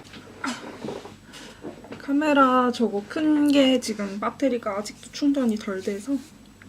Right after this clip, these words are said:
그냥 작은 캠 축소판? 이렇게 줌아웃 버전으로 찍으려고요.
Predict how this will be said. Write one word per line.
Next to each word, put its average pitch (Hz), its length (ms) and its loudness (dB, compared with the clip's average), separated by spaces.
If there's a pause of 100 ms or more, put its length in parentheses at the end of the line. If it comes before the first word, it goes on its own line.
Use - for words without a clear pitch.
(1300)
그냥 220 180 -2
작은 262 440 2
캠 262 600 4 (380)
축소판? 294 560 -4 (460)
이렇게 214 200 -12
줌아웃 262 540 2 (640)
버전으로 196 560 -6 (180)
찍으려고요. - 720 -10